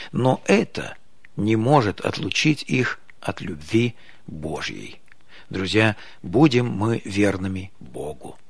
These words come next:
как многие и многие вдоль столетия были верными. В тридцать седьмом стихе Павел говорит о силе, которая делает их способными на все это.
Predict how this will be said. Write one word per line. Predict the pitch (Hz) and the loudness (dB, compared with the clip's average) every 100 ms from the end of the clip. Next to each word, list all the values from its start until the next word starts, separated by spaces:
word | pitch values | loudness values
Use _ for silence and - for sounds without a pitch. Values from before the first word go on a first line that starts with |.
| - | -10
как | - 90 95 | -6 -4 -2
многие | 104 151 151 127 131 | 4 6 6 4 2
и | 107 | 2
многие | 120 117 120 104 107 | 2 4 6 8 6
вдоль | 87 107 | 6 4
столетия | 101 - 78 78 95 - 104 - - - - | 4 -2 -2 0 0 0 -4 -6 -14 -16 -8
были | 85 107 95 90 - - - - | 2 4 4 2 -4 -16 -16 -10
верными. | - - - - - - - - - - - - - | -8 -8 -8 -12 -14 -14 -16 -16 -16 -16 -14 -14 -14
В | - | 0
тридцать | 127 131 123 | 2 4 2
седьмом | - 123 135 160 | 2 4 8 8
стихе | 151 - - - | 6 -2 -4 -4
Павел | - 117 131 131 | 2 6 8 10
говорит | 127 143 151 | 10 10 8
о | - 131 | 4 4
силе, | - - 196 101 - - - - | 4 4 6 4 0 -6 -14 -6
которая | - - 113 101 | 0 4 6 6
делает | 98 127 120 104 | 8 10 10 8
их | 107 98 - - | 4 4 -2 -10
способными | - - 90 117 120 117 113 107 - - | -8 -6 2 8 8 8 0 0 -6 -10
на | 160 165 - | -6 -6 -4
все | - - 127 123 - - - | -2 4 4 2 -10 -18 -10
это. | - 85 - - | -6 -6 -6 -10